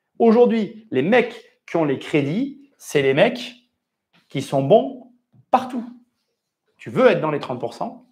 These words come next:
tout doit être nickel. Aujourd'hui, plus que jamais, je suis désolé de le dire, lisez des livres, formez-vous, faites ce que vous avez envie, apprenez. Et si vous ne voulez pas payer pour apprendre, t'es au chômage, mec. Donc, je m'adresse à toi, hein, je sais pas comment tu t'appelles, mais, ou meuf, j'en sais rien.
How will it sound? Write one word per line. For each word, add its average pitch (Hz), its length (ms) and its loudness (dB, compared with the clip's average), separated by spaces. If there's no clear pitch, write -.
tout 254 300 -4
doit 143 220 -4
être - 320 -8
nickel. 190 600 -6
Aujourd'hui, 254 500 4
plus 180 240 -6
que 180 100 2
jamais, 185 320 2
je 185 60 -6
suis 135 100 -14
désolé 127 340 -2
de 120 60 -6
le 117 160 -4
dire, 302 460 4
lisez 214 520 2
des 156 140 2
livres, 190 580 4
formez-vous, 190 720 2
faites - 220 2
ce - 40 -14
que 240 80 -4
vous 208 220 0
avez 180 180 6
envie, 165 300 2
apprenez. 262 520 0
Et - 80 -4
si - 180 -2
vous 269 100 0
ne 233 60 -4
voulez 240 180 -2
pas 220 120 2
payer 202 240 -2
pour 135 180 -2
apprendre, 233 480 2
t'es 165 80 -4
au 147 80 0
chômage, 180 380 -4
mec. - 300 -10
Donc, 123 140 -12
je 127 60 -8
m'adresse 147 300 0
à 135 60 0
toi, 202 240 4
hein, - 200 -4
je 120 60 -18
sais - 80 -20
pas 131 60 -12
comment 127 160 -12
tu - 80 -14
t'appelles, 185 340 -6
mais, 117 200 -10
ou 117 60 -14
meuf, - 240 -6
j'en - 120 -20
sais - 120 -20
rien. 170 220 -6